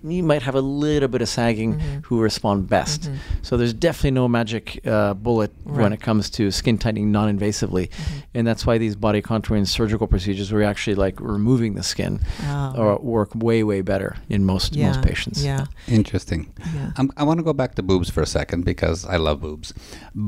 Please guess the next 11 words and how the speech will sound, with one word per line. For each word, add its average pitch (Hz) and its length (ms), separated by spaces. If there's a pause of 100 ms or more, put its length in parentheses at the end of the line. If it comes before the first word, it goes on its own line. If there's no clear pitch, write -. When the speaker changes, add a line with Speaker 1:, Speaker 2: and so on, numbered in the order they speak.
(140)
Speaker 3:
Um, 104 400
in 123 140
the 123 60
past, - 560
I 104 140
guess, 92 260
five 98 300
or 98 60
ten 90 320
years, 87 480 (440)
um, 92 460